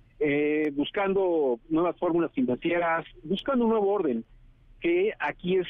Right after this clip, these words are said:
lo más importante, Pamela, es lo que desea el presidente, eh,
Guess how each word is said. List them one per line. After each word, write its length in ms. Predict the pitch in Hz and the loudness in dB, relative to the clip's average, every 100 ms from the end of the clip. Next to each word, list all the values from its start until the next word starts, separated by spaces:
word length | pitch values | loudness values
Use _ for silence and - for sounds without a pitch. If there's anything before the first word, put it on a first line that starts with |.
| 175 | 0
lo 120 | 175 | 0
más 180 | 165 185 | 0 -2
importante, 520 | 160 139 147 143 160 | -2 -2 0 -2 0
Pamela, 420 | 151 151 156 170 | 2 2 2 2
es 280 | - 170 170 | 0 0 2
lo 160 | 180 | -2
que 140 | 160 143 | 0 0
desea 440 | 135 - 190 247 | 0 0 0 0
el 100 | 180 | 0
presidente, 800 | - 117 - 135 143 - 151 127 - - - - - | -2 -2 0 0 0 0 0 0 -4 -20 -20 -14 -2
eh, 160 | - | 0